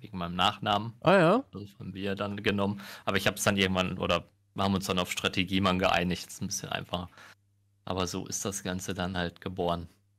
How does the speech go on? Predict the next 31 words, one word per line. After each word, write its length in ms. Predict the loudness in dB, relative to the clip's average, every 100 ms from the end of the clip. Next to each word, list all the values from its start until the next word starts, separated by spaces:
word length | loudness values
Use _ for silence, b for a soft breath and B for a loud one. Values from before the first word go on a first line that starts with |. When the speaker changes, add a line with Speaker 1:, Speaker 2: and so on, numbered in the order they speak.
| _ _ _
Speaker 2:
Also 180 | 4 6
ich 80 | 6
mein, 180 | 4
Shiro 400 | 4 6 6 8
existiert 600 | 6 2 0 2 4 4
nicht 160 | 4 4
umsonst. 560 | 6 6 6 2 -10 _ _ _ _ _ _ 2
Speaker 1:
Ja. 220 | 2 0 -16 2
Speaker 2:
Muss 180 | 4 6
man 180 | 6
einfach 280 | 6 6 6
sagen, 280 | 6 6 6
der 160 | 4 2
existiert 480 | 0 0 4 6
nicht 180 | 6 6
umsonst. 560 | 6 8 8 6 0 _ _ _ _ -20 B -2
Speaker 1:
Nee, 180 | 4 6
nee, 260 | 6 6
der, 720 | 8 8 8 8 4 0 0
äh, 100 | -4 B B -20 _ _ _ _
hat 140 | -4 -2
zu 100 | -4
tun. 260 | -2 -6 -8 -20 _ _ _
Speaker 2:
Äh, 220 | 0 2 6
nicht 240 | 6 10
wenig. 420 | 8 10 6 2 _ _ _ _
Schöne 300 | 6 6 8
Grüße 320 | 6 6 6
gehen 180 | 4 6
raus. 320 | 8 10
Speaker 1:
Ja. 60 | 8